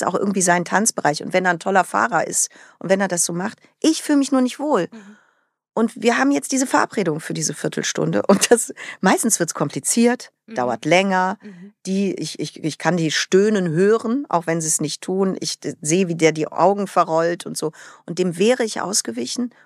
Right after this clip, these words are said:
Speaker 1: Und ich merke zunehmend, nö. Warum?
Speaker 2: Mhm. Und w-, was hinterlässt das dann für ein Gefühl bei dir?
Speaker 1: Wenn es dann pa-,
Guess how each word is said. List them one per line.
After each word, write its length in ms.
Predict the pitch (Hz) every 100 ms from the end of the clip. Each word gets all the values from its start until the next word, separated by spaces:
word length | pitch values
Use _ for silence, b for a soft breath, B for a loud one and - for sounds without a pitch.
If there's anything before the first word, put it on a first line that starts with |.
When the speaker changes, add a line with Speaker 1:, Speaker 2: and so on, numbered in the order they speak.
| b
Speaker 1:
Und 140 | -
ich 100 | 160
merke 240 | 165 160 165
zunehmend, 680 | - - 202 175 180 220 _ -
nö. 360 | 220 262 185 - _ _ _ _ b b
Warum? 580 | 185 202 226 285 202 156 -
Speaker 2:
Mhm. 460 | - 214 175 170 208 _ _ _
Und 220 | 254 233
w-, 160 | - 190 -
was 200 | - 240
hinterlässt 440 | 247 233 233 233 -
das 100 | 220
dann 280 | 208 208 202
für 160 | -
ein 100 | 214
Gefühl 400 | 208 - 254 269
bei 200 | 269 262
dir? 300 | 254 269 302
Speaker 1:
Wenn 160 | 311 262
es 140 | 349
dann 240 | 233 214 196
pa-, 160 | -